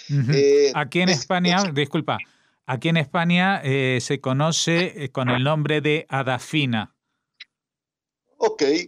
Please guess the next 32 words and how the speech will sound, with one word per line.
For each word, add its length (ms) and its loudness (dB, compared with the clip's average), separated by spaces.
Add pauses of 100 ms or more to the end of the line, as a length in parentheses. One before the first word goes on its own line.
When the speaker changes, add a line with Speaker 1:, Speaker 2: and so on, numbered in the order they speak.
(600)
Speaker 2:
ok, 200 -6 (200)
no 120 -2
sabía. 500 2 (500)
Eh, 720 2
y 100 2
eso 200 0
sí, 200 0
es, 160 0
es 180 -2
una 200 -2
comida, 640 0 (320)
eh, 400 0
que, 200 -4 (100)
que, 180 -10 (120)
que 180 -8
caracteriza, 1120 0
eh, 360 2
a 120 0
lo 120 2
largo 340 2
de 60 4
la 80 2
historia, 680 0 (260)
eh, 440 2
a 100 0
todo 680 4
judío, 680 0
no 60 -2
importa 360 0
en 80 -6
qué 120 -2
continente, 840 0